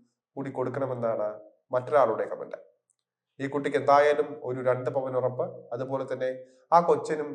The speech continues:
കുടുംബത്തിനും ഇയാളെ പറ്റി ഒന്നും അറിയില്ല എന്ന് തോന്നുന്നു" എന്നായിരുന്നു മറ്റൊരാളുടെ പരിഹാസം. "ആരെങ്കിലും ഇയാൾ ശരിയല്ല എന്നൊന്ന് പറഞ്ഞു കൊടുത്തിരുന്നെങ്കിൽ ആ കുട്ടി രക്ഷപ്പെടുമായിരുന്നു" എന്നായിരുന്നു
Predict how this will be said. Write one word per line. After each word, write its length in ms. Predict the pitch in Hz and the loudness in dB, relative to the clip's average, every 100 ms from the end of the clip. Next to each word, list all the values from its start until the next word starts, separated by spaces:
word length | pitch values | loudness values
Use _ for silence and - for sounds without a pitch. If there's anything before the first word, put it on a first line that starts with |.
| - | -10
കുടുംബത്തിനും 520 | 135 139 143 139 135 123 | -8 -2 -2 -2 -8 -4
ഇയാളെ 260 | 127 127 127 | -2 0 0
പറ്റി 280 | 123 120 | -4 -6
ഒന്നും 340 | 123 127 127 123 | -8 -8 -2 0
അറിയില്ല 360 | 139 156 151 | 0 -2 0
എന്ന് 240 | 143 131 120 | 0 0 -6
തോന്നുന്നു" 360 | 120 120 120 120 117 | -8 -8 -10 -10 -10
എന്നായിരുന്നു 500 | 117 123 117 117 113 110 113 | -6 -4 -2 -4 -8 -10 -8
മറ്റൊരാളുടെ 600 | 117 123 113 117 113 113 110 - | -6 -8 -10 -10 -8 -8 -8 -6
പരിഹാസം. 500 | 113 - 85 - - _ _ _ | -6 -6 -12 -14 -18 _ _ _
"ആരെങ്കിലും 440 | 135 147 156 170 165 | 6 6 6 2 4
ഇയാൾ 160 | 151 | 4
ശരിയല്ല 480 | - 139 147 160 147 | 4 -2 0 2 6
എന്നൊന്ന് 380 | 143 139 139 131 127 | 4 4 -4 -4 0
പറഞ്ഞു 260 | 123 127 | 0 0
കൊടുത്തിരുന്നെങ്കിൽ 600 | 131 123 127 127 123 120 | -6 -8 -8 -8 -6 -2
ആ 40 | 120 | -2
കുട്ടി 300 | - 120 143 | -4 -10 -8
രക്ഷപ്പെടുമായിരുന്നു" 800 | 131 127 - 127 123 120 117 117 | -8 -8 -10 -8 -4 -6 -6 -8
എന്നായിരുന്നു 440 | 113 113 110 110 | -6 -6 -8 -10